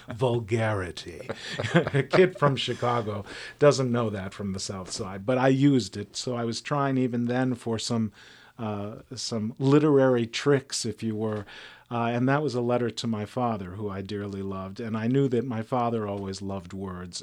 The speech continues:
and he would always look them up because he always spoke like this. He had a heavy accent.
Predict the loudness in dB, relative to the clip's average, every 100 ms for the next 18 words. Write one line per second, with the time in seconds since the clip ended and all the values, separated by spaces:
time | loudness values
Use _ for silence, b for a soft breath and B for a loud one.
0 | -10 -8 -6 -4 -2 -2 -2 -4 -6 -8
1 | -8 -6 -6 -10 -14 -12 -12 -10 -10 -8
2 | -10 -12 -12 -14 -12 -14 -14 -14 -14 -12
3 | -12 -14 -14 -12 -10 -10 -10 -14 -14 -12
4 | -12 -14 -20